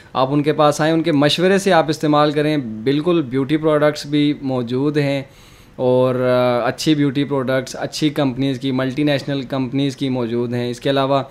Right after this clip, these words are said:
आजकल तो कॉस्मेटोलॉजी में काफ़ी सारे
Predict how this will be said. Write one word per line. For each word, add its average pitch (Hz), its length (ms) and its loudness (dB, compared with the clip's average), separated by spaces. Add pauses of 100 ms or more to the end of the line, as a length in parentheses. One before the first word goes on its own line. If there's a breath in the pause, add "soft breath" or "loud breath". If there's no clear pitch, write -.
(100)
आजकल 143 680 2 (100)
तो 135 300 0
कॉस्मेटोलॉजी 139 800 2
में 135 460 0 (500)
काफ़ी 135 240 0
सारे 139 380 0